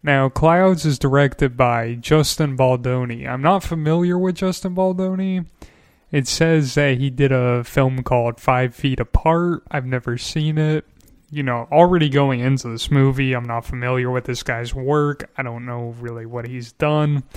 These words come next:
It's also starring Finn Argus, Sabrina Carpenter,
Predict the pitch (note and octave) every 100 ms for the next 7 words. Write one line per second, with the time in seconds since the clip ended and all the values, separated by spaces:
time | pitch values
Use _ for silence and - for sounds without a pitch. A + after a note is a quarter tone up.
0 | - - F3 D#3+ F#3 G3 F3+ - F3 D3
1 | - - F3 F3 E3+ E3+ D#3 D3 B2+ B2
2 | - - D#3 F3+ F3+ - D#3+ D#3+ D3+ D#3
3 | D#3 C#3 - - B2+ C3+ D3+ D#3+ D3+ C#3+
4 | C#3 C3+ C#3+ C3 C#3 B2+ B2+ B2